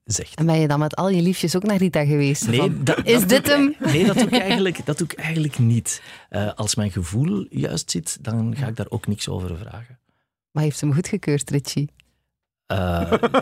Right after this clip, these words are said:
Speaker 1: <laughs> Richie staat er ook een beetje sceptisch tegenover. En
Speaker 2: Ja.
Speaker 1: ik vind dat ook totaal niet erg, dus ik ga hem daar ook niet in opdringen. Ehm, dus ja,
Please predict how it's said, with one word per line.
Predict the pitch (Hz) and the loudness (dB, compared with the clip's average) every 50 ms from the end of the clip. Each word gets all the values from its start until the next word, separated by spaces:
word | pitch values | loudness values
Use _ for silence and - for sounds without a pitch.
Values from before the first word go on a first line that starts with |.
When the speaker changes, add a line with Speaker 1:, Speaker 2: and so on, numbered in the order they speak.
| - 240 - 254 | 0 0 0 -2
Speaker 1:
<laughs> | - - 247 - 233 226 233 247 - - 120 135 | 0 0 -2 0 0 0 -2 0 0 2 2 2
Richie | 170 - - 208 | 2 2 2 0
staat | 170 - - 78 123 | 2 0 0 0 0
er | 135 | -2
ook | 127 - | -2 0
een | 127 113 | 0 0
beetje | 117 104 107 | 0 0 0
sceptisch | 101 - - 117 117 - 117 - - | 0 0 0 0 -2 -4 -4 -4 -4
tegenover. | - 101 95 90 82 95 120 156 175 165 | -4 -4 -4 -2 -2 -2 -2 -2 -2 -2
En | - 101 101 | -2 -2 -2
Speaker 2:
Ja. | 160 | -2
Speaker 1:
ik | 151 147 147 | -2 -2 -2
vind | - | -4
dat | 110 92 | -4 -4
ook | 85 - | -4 -4
totaal | - - - - - 92 | -8 -6 -6 -4 -4 -2
niet | 95 95 82 | -4 -2 -4
erg, | 87 120 | -2 -2
dus | 127 123 107 | -2 -2 -2
ik | - - | -2 -4
ga | 95 | -4
hem | 98 | -2
daar | 92 85 90 | -2 -2 -4
ook | 90 - | -4 -4
niet | 104 95 | -4 -4
in | 80 80 - | -4 -4 -6
opdringen. | - 95 110 110 131 147 175 202 208 - _ _ _ _ _ _ _ _ _ | -8 -8 -4 -4 -2 -2 -2 -4 -6 -8 _ _ _ _ _ _ _ _ _
Ehm, | - 92 87 82 82 82 80 78 78 80 87 - _ _ _ _ _ _ _ _ _ _ _ | -8 -6 -4 -4 -4 -6 -6 -8 -10 -12 -14 -18 _ _ _ _ _ _ _ _ _ _ _
dus | - 85 82 - - | -6 -4 -4 -4 -4
ja, | - - - 120 | -6 -6 -6 -6